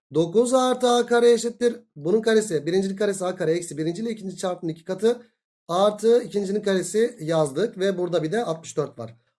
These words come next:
A kareler nanay mı? Nanay. Eksi iki a attık öbür tarafa. Artı iki a yaptı.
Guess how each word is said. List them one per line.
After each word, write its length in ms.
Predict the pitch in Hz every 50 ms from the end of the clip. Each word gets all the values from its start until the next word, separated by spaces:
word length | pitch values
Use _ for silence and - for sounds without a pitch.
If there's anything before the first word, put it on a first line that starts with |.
| _ -
A 120 | - 185 190
kareler 380 | 202 214 214 220 220 220 220
nanay 260 | 220 226 226 226 226 226
mı? 220 | 226 254 262 220
Nanay. 280 | 202 202 190 165 139 - -
Eksi 240 | 170 165 - - 196
iki 140 | 190 220
a 180 | 214 214 214 220
attık 240 | 214 214 - 202 202
öbür 140 | 208 202 202
tarafa. 440 | 202 202 196 196 220 240 - - _ -
Artı 260 | 160 170 170 165 175
iki 180 | 165 170 180
a 60 | 160 147
yaptı. 420 | 135 123 120 - 127 120 120 -